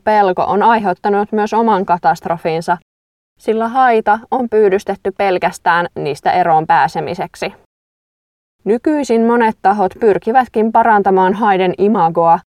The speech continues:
jotta niiden todellinen arvo meriekosysteemien osana tunnistettaisiin paremmin. Se, mitä tapahtui Joseph Dunnille, ainoalle haihyökkäyksistä selvinneelle uhrille, jää hieman mysteeriksi.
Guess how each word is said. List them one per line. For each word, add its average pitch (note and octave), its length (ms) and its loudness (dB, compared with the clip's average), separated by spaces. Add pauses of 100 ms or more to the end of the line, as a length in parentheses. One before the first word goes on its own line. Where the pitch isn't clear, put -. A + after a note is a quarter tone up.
(200)
jotta B3+ 300 -2
niiden G#3+ 340 0
todellinen A3 640 2
arvo A3+ 560 0
meriekosysteemien F#3 1300 -2
osana E3+ 380 -2
tunnistettaisiin D#3+ 1040 -4
paremmin. D3 580 -2 (920)
Se, C#4+ 380 -2 (100)
mitä B3+ 240 -2
tapahtui G#3+ 680 2 (160)
Joseph A3+ 480 -2
Dunnille, E3+ 540 2 (380)
ainoalle F3+ 520 2
haihyökkäyksistä F#3+ 920 0
selvinneelle F#3 760 0
uhrille, F3+ 680 -2 (520)
jää A3 200 2
hieman G#3 320 0
mysteeriksi. F3 1000 -2